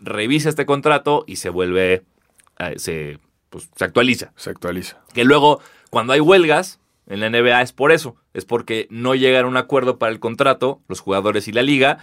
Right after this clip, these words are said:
Speaker 1: y por lo tanto dicen, "Ok, no quieren esto, entonces no jugamos, bye". Y entonces no hay juegos hasta que ese contrato se
Speaker 2: Claro.
Speaker 1: resuelve, que ya ha pasado varias veces en la N B A, eh, ha pasado en la N F L, ha pasado en la M L B, en la N H L, en todos lados, ¿no?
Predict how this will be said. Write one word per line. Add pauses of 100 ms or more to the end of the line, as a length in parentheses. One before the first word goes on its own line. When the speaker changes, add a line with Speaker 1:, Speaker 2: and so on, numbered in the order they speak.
(160)
Speaker 1:
y
por
lo
tanto
dicen,
"Ok,
no
quieren
esto,
entonces
no
jugamos,
bye". (560)
Y
entonces
no
hay
juegos
hasta
que
ese
contrato
se (380)
Speaker 2:
Claro.
Speaker 1:
resuelve,
que
ya
ha
pasado
varias
veces
en
la
N
B
A, (360)
eh,
ha
pasado
en
la
N
F
L,
ha
pasado
en
la
M
L
B,
en
la
N
H
L,
en
todos
lados,
¿no?